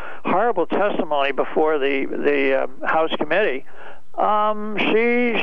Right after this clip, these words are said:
she cheated in, in her academic work, and yet she's still a full professor at Harvard.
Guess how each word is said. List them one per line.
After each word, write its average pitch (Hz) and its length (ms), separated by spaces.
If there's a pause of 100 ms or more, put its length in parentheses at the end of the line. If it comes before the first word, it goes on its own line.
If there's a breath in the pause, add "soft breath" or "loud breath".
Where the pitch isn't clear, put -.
she 247 340 (680)
cheated 262 480 (220)
in, 196 320
in 180 180
her 190 160
academic 214 540
work, 262 400
and 175 120
yet 190 120
she's 196 240
still 220 180
a 196 60
full 208 180
professor 202 460
at 180 80
Harvard. 175 340